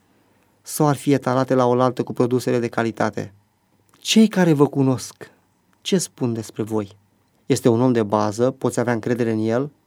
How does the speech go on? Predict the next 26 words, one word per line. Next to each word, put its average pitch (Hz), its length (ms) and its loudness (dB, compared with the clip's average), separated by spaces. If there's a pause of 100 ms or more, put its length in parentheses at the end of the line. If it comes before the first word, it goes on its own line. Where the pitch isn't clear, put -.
(540)
e 135 120 2
un 131 140 6
model 120 300 2
de 123 100 0
cinste? 123 600 -4 (440)
Copiii 151 440 4
captează 160 600 0
mai 139 220 2
repede 143 340 2
lecțiile 131 440 0
din 123 200 -2
viața 127 260 0
de 113 80 -2
zi 120 160 -8
cu - 120 -2
zi 117 340 -2 (500)
decât 135 360 0
tentativele 135 680 0
deliberate 123 880 0 (260)
de 135 140 -2
a 131 40 6
învăța 117 460 0
și - 180 -4
educa. 117 380 -4 (440)
Viața 190 340 2
cotidiană 139 1040 2